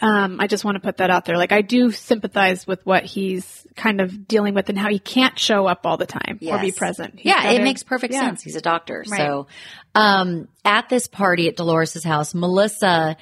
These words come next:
Speaker 2: opens her mouth and says something like, uh, "Well, why don't you live here?" You know,
Speaker 1: Yeah.
Speaker 2: and of course Dolores says, "Well, you know, I, I've really gotten used to, I love my freedom."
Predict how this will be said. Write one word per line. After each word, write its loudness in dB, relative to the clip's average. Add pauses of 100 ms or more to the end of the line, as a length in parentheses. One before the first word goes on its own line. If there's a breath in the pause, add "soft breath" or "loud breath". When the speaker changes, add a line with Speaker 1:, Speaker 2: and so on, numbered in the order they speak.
(320 loud breath)
Speaker 2:
opens 0
her 2
mouth 2
and -4
says 0
something -6
like, -4
uh, -4
"Well, -2
why 0
don't -6
you -2
live -2
here?" 2
You -2
know, 0
Speaker 1:
Yeah. 0
Speaker 2:
and 0
of -6
course 0
Dolores 2
says, -4
"Well, 0
you -6
know, -6
I, -2 (180)
I've -4
really 2
gotten 0
used -4
to, 0
I 2
love -4
my -2
freedom." -2